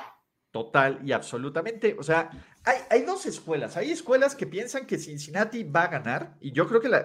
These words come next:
o sea, creo que Cincinnati, si hay alguien que debería de salir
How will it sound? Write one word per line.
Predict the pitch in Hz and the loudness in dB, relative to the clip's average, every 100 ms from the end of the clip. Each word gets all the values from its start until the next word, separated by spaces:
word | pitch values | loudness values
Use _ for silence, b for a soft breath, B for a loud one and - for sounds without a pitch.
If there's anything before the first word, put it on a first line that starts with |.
| 113 - | 0 -6
o | 120 | -4
sea, | 131 | -2
creo | 165 | -2
que | 240 | -2
Cincinnati, | 311 208 - 135 170 196 | -4 -4 -6 -2 0 0
si | 208 | -2
hay | 247 - | -4 2
alguien | 185 226 - | 2 2 0
que | 202 151 | -10 -8
debería | 135 131 131 | -4 -2 2
de | 233 | 2
salir | - 120 131 165 - | 2 -2 0 -2 -4